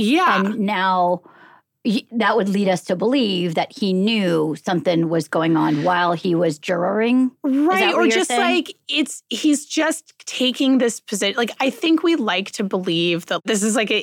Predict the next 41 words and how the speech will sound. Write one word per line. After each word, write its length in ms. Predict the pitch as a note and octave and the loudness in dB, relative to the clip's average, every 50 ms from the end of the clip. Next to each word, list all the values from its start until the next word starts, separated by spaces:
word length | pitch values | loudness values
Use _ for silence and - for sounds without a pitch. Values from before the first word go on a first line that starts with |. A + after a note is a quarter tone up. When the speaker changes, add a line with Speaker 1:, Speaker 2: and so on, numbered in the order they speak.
| - F3+ | -4 -6
Speaker 1:
a 120 | F#3 F#3+ | -6 -6
clean 680 | G3 - - - - D4 B3+ B3 A#3+ A#3+ A#3 A3+ A3 G#3 | -6 -10 -10 -6 -2 2 4 4 4 4 4 4 4 2
process, 640 | - G#3+ F3+ F3 G3 G3 - G#3 F#3+ F#3+ G3 F#3+ | 2 0 0 0 0 -2 -2 -2 -2 -2 -2 -2
and 160 | A3 G3+ G#3 | -2 0 0
he's 260 | G3+ G3+ B3 C4+ C4+ B3 | 2 2 2 2 0 -2
in 300 | - - A3 A3+ A3+ G#3+ | -2 -2 0 2 2 2
there 320 | G#3+ G#3+ G#3 G#3 G#3 G#3 - - | 2 2 2 0 0 -2 -4 -4
liking 680 | F3+ G#3 A3 A3+ A#3 A#3+ B3 A3+ - - B3 A#3 A#3 | -2 0 0 2 2 2 2 0 0 0 2 2 2
these 240 | G#3 G#3+ G#3 G3 F3 | 2 2 2 2 2
memes. 600 | F#3+ G3 G3+ G3 G3+ G3+ G3+ G3+ G#3 G3+ F#3+ - _ _ _ _ - | 2 2 2 2 2 2 2 2 2 0 0 -2 _ _ _ _ -8
Speaker 2:
Okay, 220 | D4+ - C#4+ A3 - - - - - _ - | -4 -2 -2 -2 -2 -6 -14 -20 -20 _ -14
so 520 | - - D4+ D4 D4 D4 C#4+ C#4 A#3+ - _ _ _ _ _ _ _ _ _ _ _ _ | -4 0 2 2 4 4 2 2 0 -2 _ _ _ _ _ _ _ _ _ _ _ _
at 180 | - C4+ C4+ - | -2 -2 -2 0
what 300 | B3+ B3+ E4 F#4+ - B3 | 0 0 0 0 0 -2
point 420 | - - D4 C#4 C4+ B3 A#3+ - - - - - _ - G#3 - _ - - - F#3+ - | -2 0 0 2 2 2 0 -2 -4 -10 -20 -16 _ -12 -12 -12 _ -18 -20 -18 -10 -4
is 180 | - C4 A3+ - | -2 0 0 2
his 160 | A3+ A#3+ G3 F#3+ | 0 0 2 2
wife, 520 | G3+ G3+ G3 F#3+ F#3+ F3+ - - - _ - | 2 2 2 2 0 -2 -4 -8 -16 _ -4
like, 220 | G#3 G3 F#3 - E3 - - - | -2 -2 0 0 -2 -4 -4 -2
buddies 360 | G#3 F#3+ F#3 F#3+ F#3 F3 - | -2 0 0 2 0 0 0
with 140 | G#3 F3 - | -2 -4 -2
the 80 | F#3+ | -4
Kowalskis? 480 | - - F3+ F3+ F3 E3 - - D#3+ - | -4 -2 0 0 0 0 -2 -4 -4 -4
Like, 120 | D#3 D#3+ | -4 -6
how 140 | - - G#3+ | -4 -2 -2
does 120 | A3 A#3 A3+ | -2 -2 -2
she 120 | - A3+ | -2 0
know 140 | G#3+ G#3 G3 | 0 0 2
this 180 | F#3+ F#3+ - | 0 -2 -2
YouTuber? 680 | - F#3+ F#3 E3+ - - G3+ F#3 F3+ F#3 F3 F3 F3+ - | -2 -2 -2 -2 0 0 0 0 2 2 0 0 0 0
At 120 | - - | -2 0
what 180 | - A#3 A#3+ - | 0 0 0 0
point 220 | - B3 B3 A3 | 0 -2 0 0
does 100 | E3+ G3 | -2 -2
she 120 | - - G#3 | -2 0 0
get 180 | F#3 E3+ - | 0 0 -2
so 120 | - G3 F3+ | -2 -2 0
involved 360 | E3+ E3 D#3 E3 E3+ D#3+ F3 | 0 2 2 2 0 0 0
in 80 | D3+ D3 | 0 0
this 160 | C#3 C#3 - | 0 -2 -4
case? 520 | - - - G3+ F3+ D3 - F3+ - _ | -8 -6 -4 -2 -2 -2 -4 -10 -14 _